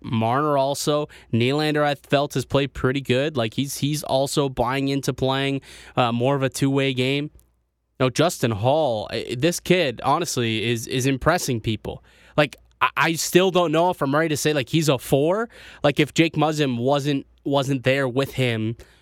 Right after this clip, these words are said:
would he still be a lockdown defensive defenseman? I don't, I don't know if I'm ready to go there yet. Obviously, we haven't seen it,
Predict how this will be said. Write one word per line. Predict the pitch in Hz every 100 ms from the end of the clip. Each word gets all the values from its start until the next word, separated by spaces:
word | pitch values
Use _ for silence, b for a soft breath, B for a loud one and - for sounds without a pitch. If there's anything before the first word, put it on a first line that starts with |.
| B -
would | 131
he | 139
still | 127 - 135
be | 123 123
a | 113
lockdown | 120 120 - 123 113 110 104 104 _ _ _ _ _ _ _ _
defensive | 127 - 135 120 120
defenseman? | 113 - 139 123 110 101
I | -
don't, | 127 127 127 -
I | 131
don't | 131 139 127
know | 123 135 147 151
if | - 139
I'm | 131 135
ready | 139
to | 127
go | 120 131
there | 139 139
yet. | 139 156 -
Obviously, | 123 127 123 127
we | 127
haven't | 117 104
seen | 135 135
it, | 170 -